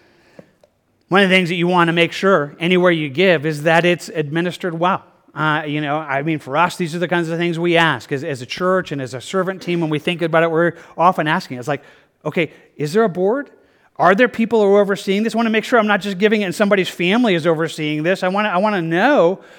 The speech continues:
that there's something that it's handled well, that there are people who are recognized and,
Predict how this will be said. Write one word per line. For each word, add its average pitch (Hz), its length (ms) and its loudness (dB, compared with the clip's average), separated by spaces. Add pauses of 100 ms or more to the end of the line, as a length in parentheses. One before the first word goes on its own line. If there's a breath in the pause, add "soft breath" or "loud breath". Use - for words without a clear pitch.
(200 loud breath)
that 175 140 0
there's 190 160 -4
something 220 440 -4
that 190 100 0
it's 170 160 -6
handled 180 840 -2
well, 139 400 -2 (420 soft breath)
that 165 180 2
there 175 200 4
are 156 160 4
people 202 400 -4
who 196 220 2
are 156 120 6
recognized 185 1040 -2
and, 139 360 -6